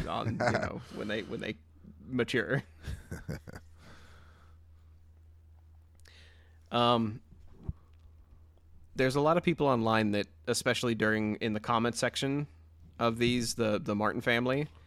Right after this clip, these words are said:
Speaker 1: where they were saying that the problem with pranking, just generally, is that it's oftentimes the alpha of a friend group or the father of the family, like the, the person who's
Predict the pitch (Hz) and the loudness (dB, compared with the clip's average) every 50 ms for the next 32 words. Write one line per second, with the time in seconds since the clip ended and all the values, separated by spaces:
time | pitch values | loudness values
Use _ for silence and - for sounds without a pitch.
0 | - - - - - - - - - - - - - - - 120 123 120 113 120 | -20 -20 -20 -20 -20 -20 -20 -20 -20 -20 -20 -20 -16 -8 -2 2 4 6 6 6
1 | 117 113 117 113 - 123 113 110 113 113 107 104 104 104 101 - - - - - | 6 4 4 4 4 4 4 4 4 2 2 2 2 0 0 -2 -6 -8 -6 -6
2 | 113 - - 123 117 117 120 117 113 107 - - - 131 113 117 113 - 127 127 | -4 2 6 6 6 6 6 4 -2 -2 -4 -2 0 2 2 2 2 0 0 0
3 | 135 135 123 - 117 107 - - 107 107 104 101 107 110 110 113 113 113 120 113 | 0 -2 -2 -4 -6 -6 -6 -4 -2 -2 0 0 0 0 0 0 0 0 -2 -4
4 | - - - - - - - - - - - - - 117 113 110 104 101 107 107 | -8 -14 -20 -20 -20 -20 -20 -20 -20 -20 -14 -4 0 2 2 2 2 0 0 0
5 | 104 101 107 107 - 107 104 101 - - 110 - 113 107 107 98 101 101 - - | 2 2 0 4 4 4 4 4 2 -2 -2 0 0 0 0 0 -2 -4 -4 -4
6 | 123 - - - 113 123 131 - - 127 113 117 113 - - 123 113 113 107 - | -6 -4 0 4 6 6 6 6 4 2 2 2 0 -2 0 0 0 0 0 -2
7 | 107 104 107 107 107 - - - - - 113 104 - 104 - - - 107 110 117 | -2 -2 -2 -2 -2 -6 -10 -14 -6 -4 -4 -4 -4 -6 -6 0 2 4 4 6
8 | 117 127 127 117 113 117 - - 113 107 107 107 101 101 104 101 104 - 98 98 | 6 6 4 4 2 0 0 2 2 2 2 0 0 0 0 -2 0 -2 -4 -2
9 | - 117 101 85 - 107 - - 135 120 110 - 123 107 117 113 110 110 110 117 | -2 -4 -4 -2 -4 -6 -4 0 -2 0 0 0 0 0 0 0 0 0 -2 -4